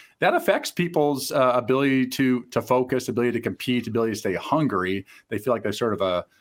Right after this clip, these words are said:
accomplished, you know, everything they need to accomplish. "I'm the man." Uh, but that didn't occur with you. Um, do you think that humbleness came from, you know, your, your family, uh, high school coaches?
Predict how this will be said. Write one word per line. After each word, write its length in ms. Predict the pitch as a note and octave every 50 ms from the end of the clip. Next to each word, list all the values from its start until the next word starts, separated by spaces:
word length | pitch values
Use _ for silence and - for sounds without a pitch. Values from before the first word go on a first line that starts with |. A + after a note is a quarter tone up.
| _ _ -
accomplished, 760 | - - - C#3+ C#3 C3+ B2+ - A#2+ A2 - - - - _ _ _ _
you 100 | C3+ A#2
know, 100 | G#2 G2+
everything 360 | - A2+ A2 A2+ G#2+ A2+ G#2
they 80 | G#2
need 140 | G#2 G#2+ A2+
to 80 | G#2 F#2+
accomplish. 440 | F#2 - B2+ B2 A#2+ - G2+ - - -
"I'm 240 | G#2+ A2+ A2+ G#2+ F#2+
the 60 | F#2+
man." 500 | F#2+ A2 B2 A2 F#2 E2+ F2+ G#2 G#2+ A2 - _ _ _ _ _ _ _ -
Uh, 160 | G#2+ G#2+ G#2 G#2+
but 160 | G#2+ - C3
that 80 | D#3+
didn't 160 | E3 E3+ E3 D#3
occur 300 | D3+ - - F3 E3 C#3+
with 260 | A2+ E2+ - - E2+
you. 240 | D2+ B1 A#1 - - _ _
Um, 260 | - A2 G#2+ G#2 G#2 A2
do 80 | C3
you 60 | D3
think 80 | F#3 F#3
that 160 | E3 - -
humbleness 580 | - D3 C#3+ C#3+ C#3 C#3 C#3 C3+ B2+ C3 - -
came 340 | - - - C3 B2+ B2+ B2
from, 540 | B2 - B2+ B2 B2 A#2+ A#2 A#2 A#2 A#2 - _ _ _ _ _ _ _
you 100 | C3 A#2+
know, 60 | A2
your, 160 | G#2 G2 F#2+
your 180 | - G#2 G2+ F#2+
family, 720 | - - D3 D#3 D#3 D3+ D3 C#3+ C#3+ C#3+ C#3+ C#3+ C#3 C#3 - - _ _ _ _
uh, 280 | - G2 G2 - - -
high 180 | - - C3+ D3
school 280 | - - - D3+ C#3+
coaches? 720 | C#3 - D3+ C#3 C#3+ C#3 - - C#3+ C#3 C3+ C3 - -